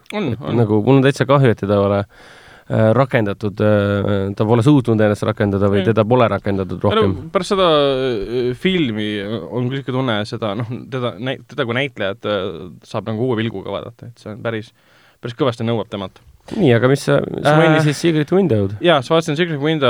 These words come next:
Speaker 1: ära, mida ma olen tegelikult näinud, äh, juba ammu.
Speaker 2: Me-,
Speaker 1: Äh,
Speaker 2: meil on kodus V H S.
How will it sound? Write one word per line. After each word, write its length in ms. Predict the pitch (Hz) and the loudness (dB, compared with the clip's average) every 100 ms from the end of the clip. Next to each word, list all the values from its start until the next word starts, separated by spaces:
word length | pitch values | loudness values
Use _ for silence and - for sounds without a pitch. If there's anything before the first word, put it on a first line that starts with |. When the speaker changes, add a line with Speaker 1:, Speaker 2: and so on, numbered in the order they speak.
| 117 | 4
Speaker 1:
ära, 140 | 113 | 2
mida 160 | 120 123 | 0 0
ma 100 | 117 | 0
olen 280 | 117 113 110 | 0 0 0
tegelikult 360 | 156 147 113 | 0 0 -2
näinud, 400 | 127 139 123 98 | -2 -2 -2 -4
äh, 180 | 104 104 | -2 -2
juba 160 | 104 117 | 0 0
ammu. 340 | 151 113 92 98 - | 0 -2 -4 -6 0
Speaker 2:
Me-, 140 | 120 | 2
Speaker 1:
Äh, 80 | 123 | 4
Speaker 2:
meil 140 | 135 | 4
on 120 | 131 | 2
kodus 280 | 120 143 117 | 2 0 2
V 140 | 123 135 | 2 2
H 120 | 135 | 2
S. 220 | 139 - | -2 -4